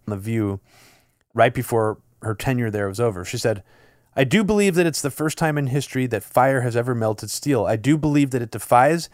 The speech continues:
physics that World Trade Center, Tower seven, Building seven, which collapsed in on itself, it is impossible for a building to fall that way. It fell without explosives being involved."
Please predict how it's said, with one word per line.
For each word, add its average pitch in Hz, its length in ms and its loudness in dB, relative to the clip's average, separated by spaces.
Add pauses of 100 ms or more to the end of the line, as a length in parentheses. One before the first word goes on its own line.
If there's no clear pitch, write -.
(120)
physics 143 420 0
that 110 180 -2
World 143 260 0
Trade 139 280 -2
Center, 127 320 -2
Tower 131 340 0
seven, 117 320 -2
Building 123 340 0
seven, 110 260 -4
which 107 180 -8
collapsed 117 400 -2
in 139 140 -2
on 127 120 0
itself, 104 460 -2 (280)
it 127 100 0
is 123 100 0
impossible 127 720 0
for 120 160 -2
a 120 60 0
building 113 300 -2
to 107 60 -4
fall 110 260 2
that 104 180 2
way. 104 180 -2
It 95 140 -4
fell 113 420 2 (320)
without 117 260 2
explosives 107 640 -4 (160)
being 110 160 -6
involved." 98 540 -6